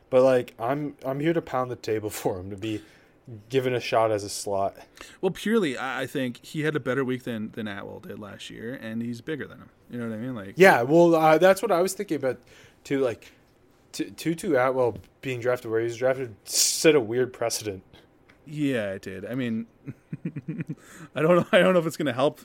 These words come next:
Speaker 2: you know, smaller receivers' cases down the road, but no, it definitely did. Um, no, let, let, okay, I think those are the dudes to talk about there.
Speaker 1: Okay, my, my two defensive sliders comes back to the defensive line, specifically defensive tackles,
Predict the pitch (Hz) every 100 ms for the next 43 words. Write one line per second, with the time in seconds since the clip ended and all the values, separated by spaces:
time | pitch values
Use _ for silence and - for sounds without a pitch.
0 | - 123 120 - 120 110 107 101 120 107
1 | 101 - 107 104 95 101 95 95 104 127
2 | 113 98 95 - 95 - - - - _
3 | - 113 113 110 104 95 95 92 - -
4 | 127 120 120 117 113 - 147 139 135 143
5 | 139 127 123 127 123 135 139 120 110 98
6 | 87 87 - - - - - - 95 -
7 | _ _ _ _ - 131 123 104 - -
8 | - 151 165 180 160 147 170 165 208 214
9 | 165 143 156 147 - 120 120 117 139 127
10 | 123 - 160 143 123 117 127 113 107 104
11 | 104 110 113 - 143 151 143 175 165 117
12 | 127 127 123 107 - 107 98 - 107 98